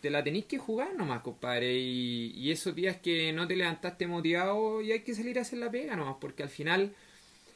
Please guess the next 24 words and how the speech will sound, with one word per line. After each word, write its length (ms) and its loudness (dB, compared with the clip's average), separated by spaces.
eh, 560 4
claro, 420 4
uno 220 0
tiene 260 2
que 200 4
ser 220 0
un 100 0
artista 600 -2
en 320 -4
siempre 400 -2
saber 240 0
sacarle 340 0
el 120 0
provecho 400 0
a 20 -8
esta 140 -6
cuestión 280 -4
de 100 0
que 380 2
en 100 -8
realidad 540 0
todos 300 2
los 140 2
pedaleos 580 0